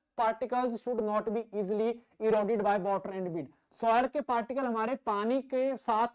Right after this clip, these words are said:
और विंड, हवा के साथ में उनका जो बहाव नहीं होना चाहिए, इरोजन उनका नहीं होना चाहिए, अपर्दन उनका जो है नहीं होना चाहिए। ठीक है, सॉइल के पार्टिकल्स का। Soil should not be sticky when, uh, moist। ठीक है,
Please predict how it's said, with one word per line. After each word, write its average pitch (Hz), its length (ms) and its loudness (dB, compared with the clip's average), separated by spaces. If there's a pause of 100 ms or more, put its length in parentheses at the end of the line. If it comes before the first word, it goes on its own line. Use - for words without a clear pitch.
और 233 280 0
विंड, 208 440 -2
हवा 196 220 -2
के 233 120 -8
साथ 190 280 -4
में 233 240 -2 (260)
उनका 208 280 -2
जो 202 140 -2
बहाव 196 480 0
नहीं 214 300 0
होना 185 220 -4
चाहिए, 175 320 -8 (280)
इरोजन 220 380 4
उनका 233 400 2
नहीं 220 220 -2
होना 214 160 -2
चाहिए, 262 220 -6
अपर्दन 214 500 -4
उनका 214 320 -2
जो 190 120 -6
है 233 260 0 (240)
नहीं 196 240 -2
होना 196 200 -2
चाहिए। 202 360 0
ठीक - 400 -8
है, 214 80 0
सॉइल 190 280 -2
के 190 100 -6
पार्टिकल्स 156 580 -6
का। 170 220 -4 (340)
Soil 247 260 4
should 262 220 -2
not 233 260 0
be 240 160 0
sticky 233 440 -2
when, 214 300 -4 (140)
uh, 170 180 -2
moist। 185 360 -2 (400)
ठीक 240 100 2
है, - 160 -2